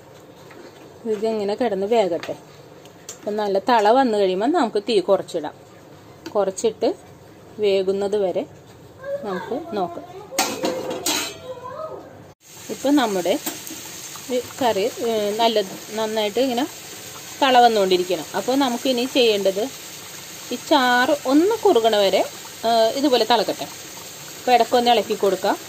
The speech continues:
എന്നിട്ട് നോക്കാം. ഏ, കുറുകി ഒന്ന് വരുമ്പോൾ നമുക്ക് തീ കുറച്ചിടണം. ഫ്ലെയിം കുറച്ചിട്ടിട്ട് പിന്നെ ഇത് വേകുന്നത് വരെ നമുക്ക് ചെറിയ തീയിലിട്ട് വേവിച്ചെടുക്കാം.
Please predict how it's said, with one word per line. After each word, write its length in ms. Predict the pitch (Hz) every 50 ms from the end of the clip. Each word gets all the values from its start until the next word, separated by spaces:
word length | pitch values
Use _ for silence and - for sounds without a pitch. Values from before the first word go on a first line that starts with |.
| - - - - - - - - - - - - - - - - - - - - - - - - - - 330 - - - - - - - - - - - 214
എന്നിട്ട് 400 | 196 196 202 196 190 - 294 - - - - -
നോക്കാം. 360 | 233 202 180 - - 135 170 - - - - - 220
ഏ, 240 | 220 214 208 202 202 208 -
കുറുകി 340 | 285 269 262 269 262 262 311
ഒന്ന് 160 | 330 320 339
വരുമ്പോൾ 320 | 311 254 208 190 180 190
നമുക്ക് 320 | 226 269 262 233 - 254 - - -
തീ 120 | 302 254
കുറച്ചിടണം. 560 | 247 - 320 294 269 - - 202 - 156 - - - - - - - - - - - - -
ഫ്ലെയിം 200 | 285 277 311 330
കുറച്ചിട്ടിട്ട് 720 | 359 349 320 285 285 - 349 302 208 220 196 185 233 285 285 -
പിന്നെ 240 | 302 269 269 311
ഇത് 100 | 330 302
വേകുന്നത് 500 | 311 339 320 254 208 190 190 185 185 214
വരെ 160 | 220 190 175 175
നമുക്ക് 240 | 208 196 185 190 220 -
ചെറിയ 240 | - 302 226 180 180
തീയിലിട്ട് 420 | 180 - 220 190 170 170 160 - 262
വേവിച്ചെടുക്കാം. 520 | 381 349 233 - - 165 139 - -